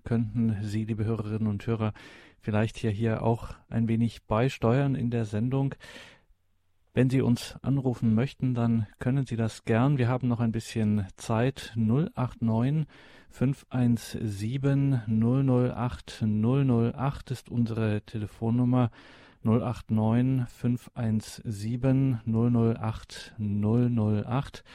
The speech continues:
Eine deutsche Telefonnummer, wenn Sie uns außerhalb von Deutschland anrufen möchten, null null vier neun,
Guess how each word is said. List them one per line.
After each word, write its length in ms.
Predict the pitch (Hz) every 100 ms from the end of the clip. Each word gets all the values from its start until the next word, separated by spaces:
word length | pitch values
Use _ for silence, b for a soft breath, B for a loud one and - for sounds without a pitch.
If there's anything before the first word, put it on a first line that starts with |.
| B B B B
Eine 260 | 110 107 107
deutsche 460 | 104 117 - 113
Telefonnummer, 920 | - 107 104 - 110 113 113 113 113 107
wenn 180 | 104
Sie 240 | 107 107 107
uns 400 | 117 104 - -
außerhalb 420 | 113 - 113 110
von 160 | - 101
Deutschland 360 | 101 - 104
anrufen 420 | 107 101 101 -
möchten, 380 | 98 95 - 104 b b b b
null 220 | - 101 101
null 220 | 101 101
vier 340 | - 110 104
neun, 520 | 98 98 104 117 113